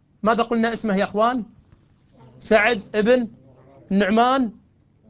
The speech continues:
ابن أكال. خلاص ترى عشر دنانير من أبوك، خمسة قبل شوي وخمسة الحين.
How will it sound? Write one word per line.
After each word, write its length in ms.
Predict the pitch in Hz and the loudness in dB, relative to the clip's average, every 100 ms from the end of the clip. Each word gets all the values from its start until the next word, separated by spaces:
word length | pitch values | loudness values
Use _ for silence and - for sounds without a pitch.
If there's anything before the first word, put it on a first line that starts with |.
| - - - | -20 -20 -4
ابن 200 | 202 214 | 0 0
أكال. 380 | 196 - 180 123 - _ _ _ | 0 -2 -4 -4 -12 _ _ _
خلاص 300 | 156 160 - | -4 -4 -2
ترى 140 | 156 | -4
عشر 280 | 143 190 180 | -2 -2 -2
دنانير 420 | 175 185 202 208 | 0 0 0 0
من 120 | 185 | -2
أبوك، 300 | 175 143 - - _ _ | -2 -6 -12 -20 _ _
خمسة 320 | - 196 185 | -2 -2 -2
قبل 200 | 185 180 | -2 -4
شوي 240 | - 226 226 | -2 0 0
وخمسة 340 | 190 175 143 | -4 -4 -6
الحين. 240 | 117 78 | -8 -14